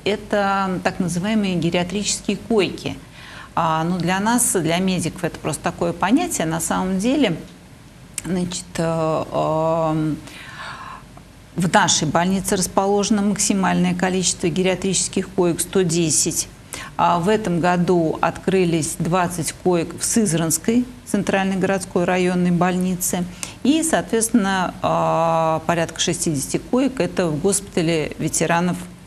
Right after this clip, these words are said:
войн. А, это второй уровень, то есть, э, там работают врачи-гериаторы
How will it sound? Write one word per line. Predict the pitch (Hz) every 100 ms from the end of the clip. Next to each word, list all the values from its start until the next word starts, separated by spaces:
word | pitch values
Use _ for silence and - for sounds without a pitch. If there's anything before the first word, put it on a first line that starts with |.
| -
войн. | 151 151 139 127 - - - - - - - - - -
А, | 147 147 -
это | 196 196
второй | - 202 185 165
уровень, | 139 139 170 196 220
то | 208 190
есть, | 175 - -
э, | 170 170
там | 190 180
работают | 160 165 156 165 160 151 -
врачи-гериаторы | 156 156 180 143 170 185 170 135 - 156 185